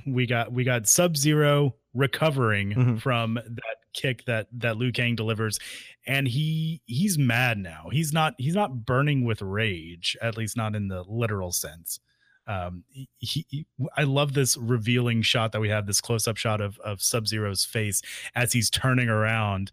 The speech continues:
Speaker 2: Dude.
Speaker 1: to look at Liu Kang.
Speaker 2: Even,
Speaker 1: And
Speaker 2: even, hold on, let me, let,
Speaker 1: Oh,
Speaker 2: before,
Speaker 1: yeah.
Speaker 2: before you go on, let me, let me just, uh,
Speaker 1: Okay.
Speaker 2: a, li-, a little history about this scene and me.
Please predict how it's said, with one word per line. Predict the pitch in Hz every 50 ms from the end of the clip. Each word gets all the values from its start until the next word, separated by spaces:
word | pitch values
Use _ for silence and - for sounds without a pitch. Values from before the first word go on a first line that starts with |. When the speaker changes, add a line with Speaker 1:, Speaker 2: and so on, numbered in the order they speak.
| - - -
Speaker 2:
Dude. | 156 147 123
Speaker 1:
to | 131 120
look | 107 107 110 113 117 113 -
at | 120 110 107
Liu | 123 127 123
Kang. | - - 120 120 117 120 123 123 - - - _ _ _ _ _ _ _ _ _ -
Speaker 2:
Even, | 170 165 180 180 196 220 214 220 214
Speaker 1:
And | 214 - - - - _ _ -
Speaker 2:
even, | 160 165 196 226 - -
hold | 113 156 156 139
on, | 120 110 117
let | 120
me, | 131 151
let, | - 135 135 139 - 135
Speaker 1:
Oh, | 135
Speaker 2:
before, | 107 101 147
Speaker 1:
yeah. | 120
Speaker 2:
before | 123 143 156
you | 165
go | 165 185 180
on, | 143 127 113 110
let | 120 127
me, | 147 156
let | 135 123
me | 139 143
just, | 139 147 139 - -
uh, | 131 117
Speaker 1:
Okay. | 117 117
Speaker 2:
a, | 113
li-, | 113 123 127 123 127 135 135
a | 139
little | 131 139 139 147
history | - - 147 - - - 127 110
about | 104 95 110 110 - -
this | 113 110 -
scene | - - 120 107 101
and | 98 95 92
me. | 92 90 78 76 -